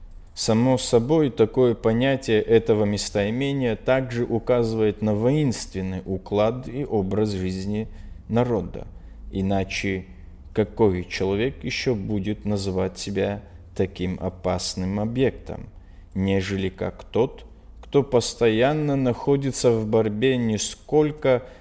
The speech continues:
с другими, а сколько с самим собой для принятия верных решений в цикличном мироздании?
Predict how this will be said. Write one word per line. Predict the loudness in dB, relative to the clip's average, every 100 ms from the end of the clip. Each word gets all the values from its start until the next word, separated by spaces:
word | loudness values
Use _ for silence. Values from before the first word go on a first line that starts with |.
| -14
с | -4 -4
другими, | 0 0 0 4 4 4 -2 -10 -18 -20 -20 -20 -20 -20 -20 -20 -12 -2
а | -2
сколько | -2 0 4 4 4 0
с |
самим | 0 -2 0 2 2 2
собой | 0 -2 0 0 0 0
для | -2 -4 -4
принятия | -2 -2 0 -2 0 0
верных | 0 0 -2 -2 -6 -6 -6
решений | -6 -2 0 0 -2 -4
в |
цикличном | -6 -8 -6 -6 -6 -8 -6 -4
мироздании? | -2 -2 -4 -4 -6 -6 -12